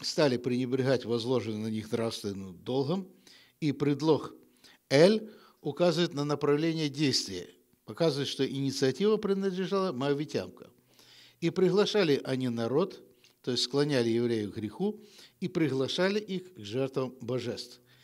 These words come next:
И в конце концов подвигали на то, чтобы те поклонялись Пеору. "И прилепился Израиль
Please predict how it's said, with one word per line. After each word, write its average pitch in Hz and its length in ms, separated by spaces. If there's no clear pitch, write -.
И 160 80
в 156 40
конце 170 300
концов 151 340
подвигали 123 500
на 107 180
то, 220 300
чтобы 131 340
те 196 220
поклонялись 131 840
Пеору. 127 520
"И 156 80
прилепился 220 560
Израиль 170 460